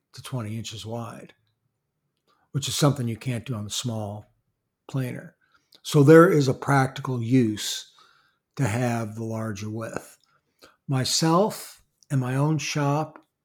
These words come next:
as a hobbyist, let's say,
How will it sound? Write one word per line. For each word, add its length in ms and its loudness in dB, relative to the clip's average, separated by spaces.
as 180 -6
a 320 -8
hobbyist, 1200 0
let's 300 -2
say, 480 -4